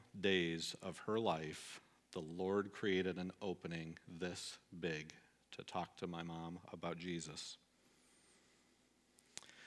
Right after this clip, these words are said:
She accepted Jesus during that conversation.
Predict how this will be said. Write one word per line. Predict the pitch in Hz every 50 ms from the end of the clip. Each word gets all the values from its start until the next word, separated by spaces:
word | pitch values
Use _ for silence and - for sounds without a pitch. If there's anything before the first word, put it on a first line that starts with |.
| - - - - - - - - _ _
She | - - - 127
accepted | 113 104 - - - 131 120 113 - - 139 123
Jesus | 107 110 120 123 120 113 120 127 - -
during | - 127 113 113 113 107
that | 104 110 - -
conversation. | - 120 104 101 104 127 - - - 107 92 92 - - 107 101 117 131